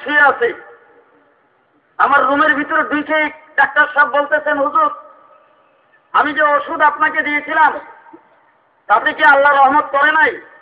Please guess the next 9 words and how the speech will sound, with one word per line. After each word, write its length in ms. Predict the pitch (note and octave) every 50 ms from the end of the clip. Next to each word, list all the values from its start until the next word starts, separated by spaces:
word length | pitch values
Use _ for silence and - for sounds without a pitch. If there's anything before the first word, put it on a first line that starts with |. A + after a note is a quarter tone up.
| _ - _ _ _ _ _ _ _ _ _ _ _ _ _ _ _ _ _ _ _ _ _ _ _ _ - E4+ E4 D4 - A#3 - A3 G#3 - - - - - F#3+ - - A#3+ - G#3 G#3 G#3+ F#3+ - _ _ - _ _ - - - - - _ - - G4 F4 _ _ - - F4+ C#4 - - - - - - D#4 - A#4+ - B3 A3 D4+ G4 _ - _
কিছুক্ষণ 560 | - C#4+ D4 - F#4 F4+ - - G4 F#4+ F4 C#4+
পরে 280 | E4+ E4+ E4+ E4+ E4+
কই, 240 | E4 E4+ E4+ E4 C#4+
"হুজুর, 260 | D#4 D4+ E4 D#4+ D#4
আমি 280 | D4+ D4+ D4+ D4+ D#4 D#4
আর 220 | D#4 D4+ D4 C#4+ - - -
দুই 140 | D4+ D4+ D4
তিনটা 400 | - - D#4 D#4 D4+ D4+ D#4+ D#4+
ওষুধ 420 | D#4 D4 C#4+ C#4+ - D#4+ D#4+ D4+